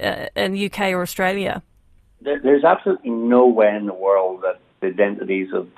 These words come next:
Speaker 2: the, some of the people there would not have come out in the U K or Australia. There's zero chance of that happening. But I, I, I think New Zealand Rugby, and I don't know what the role of the Players Association played as well. I think we're very effective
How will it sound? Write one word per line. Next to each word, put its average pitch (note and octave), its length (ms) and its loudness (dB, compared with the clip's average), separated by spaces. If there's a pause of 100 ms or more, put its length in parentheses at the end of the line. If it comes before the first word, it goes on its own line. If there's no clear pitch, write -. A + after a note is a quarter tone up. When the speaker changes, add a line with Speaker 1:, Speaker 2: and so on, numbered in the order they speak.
(260)
Speaker 2:
the, F#2 360 -4 (260)
some F#2+ 120 -2
of F2+ 140 -2
the G2+ 80 -4
people F2+ 320 -2
there F2+ 440 4 (400)
would F#2+ 200 0
not F#2+ 200 2
have F#2 180 -4
come F2+ 160 -4
out E2+ 220 0 (320)
in F2 120 -8
the F2 80 -12
U E2+ 240 -6
K F2+ 80 -2
or E2+ 200 0
Australia. E2 540 -6 (340)
There's F#2 240 -6
zero G#2+ 320 2
chance E2 340 -2
of E2+ 100 0
that D#2+ 180 4
happening. E2+ 540 -4
But G2+ 120 0
I, A2 100 6
I, A#2+ 220 -6 (100)
I B2+ 60 -8
think B2 240 -6
New A2 120 -10
Zealand G2 300 -6
Rugby, F#2+ 380 -4
and F2 220 -14 (480)
I - 40 -14
don't G#2 160 2
know F#2+ 140 -2
what F#2 200 2
the G2+ 80 -8
role F#2+ 180 -2
of F#2 80 -6
the F#2 60 -10
Players G2 300 0 (120)
Association G2 600 -10
played F2+ 280 -2
as - 100 -12
well. F#2 220 6
I F#2 60 2
think - 200 -12
we're A#2 140 -2
very G2 260 -2
effective F#2+ 720 -4